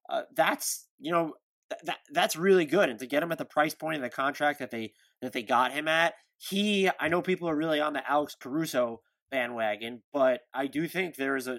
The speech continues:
a strong chance if you wanna consider LeBron a point guard, I know he's now listed in des-, depth, depth charts there, and he's always been, uh, his function has been as the primary playmaker throughout his entire career. Uh, aside from him, I think Quinn Cook's gonna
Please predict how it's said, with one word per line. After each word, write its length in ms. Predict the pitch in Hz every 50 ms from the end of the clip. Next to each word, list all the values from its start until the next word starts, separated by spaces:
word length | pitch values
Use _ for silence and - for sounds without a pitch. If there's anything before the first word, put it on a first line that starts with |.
| - _ -
a 80 | 127
strong 340 | - - - 156 160 165 156
chance 300 | 156 - 165 165 147 -
if 80 | - 123
you 100 | 123 131
wanna 220 | 143 160 180 202
consider 340 | 196 - 170 147 175 165 160
LeBron 380 | 147 135 127 113 131 135 135 120
a 40 |
point 300 | - - - 127 135 120
guard, 220 | - 143 143 143 131
I 20 |
know 140 | 123 131 135
he's 100 | 127 117
now 180 | 127 127 120 117
listed 340 | 123 123 - - 135 127
in 140 | 120 110 104
des-, 160 | 98 117 113 113 - - _ _ _
depth, 220 | - 135 127 - - _ _ _ -
depth 200 | 139 139 - _
charts 260 | - 147 135 131 -
there, 160 | - 135 135
and 80 | 135 131
he's 100 | 127 117
always 260 | 131 131 127 131 120
been, 320 | - - 127 123 127 131 127 - _ _ _ _ _ _ -
uh, 100 | 120 113
his 120 | 123 123
function 340 | - 135 135 139 - - 131
has 80 | 127 110
been 280 | 113 127 127 127 123 - _ _ _ _ _ -
as 120 | 131 127
the 80 | 131 -
primary 400 | - 139 135 135 127 123 120 110
playmaker 500 | - 131 127 127 127 127 123 131 131 120
throughout 160 | 123 123 123
his 100 | 123 120
entire 300 | 120 - 131 123 120 117
career. 380 | - - 117 117 135 160 - - _ _ _ _ _ -
Uh, 60 | - - - _ _ -
aside 440 | - 202 - - 143 170 247 226 -
from 160 | - 147 127
him, 380 | 131 160 190 165 131 120 110 - _ _ -
I 80 | 127 160
think 160 | 202 175 -
Quinn 160 | - 170 156
Cook's 240 | - 156 151 143 -
gonna 280 | - 139 131 131 113